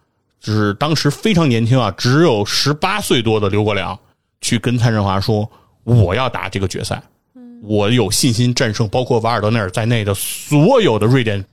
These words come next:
Speaker 1: 选手。”嗯。
Speaker 2: 这么狂。
Speaker 1: 对，你让我打谁，我觉得我都赢，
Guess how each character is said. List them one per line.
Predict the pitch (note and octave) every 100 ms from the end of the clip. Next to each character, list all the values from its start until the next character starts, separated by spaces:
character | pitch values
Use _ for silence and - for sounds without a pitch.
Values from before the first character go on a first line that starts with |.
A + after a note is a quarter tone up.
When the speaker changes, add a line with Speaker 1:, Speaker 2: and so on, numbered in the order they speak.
| _
Speaker 1:
选 | - G2 G#2+
手。” | F#2+ -
嗯。 | G2+
Speaker 2:
这 | B3+
么 | A3
狂。 | - F#3 G3 -
Speaker 1:
对， | - A2
你 | A2
让 | A#2+ E3
我 | D3
打 | E3 G#2+
谁， | - C#3+
我 | D3+
觉 | G2+ A#2
得 |
我 | A#2+
都 | - F#3 E3+
赢， | G2+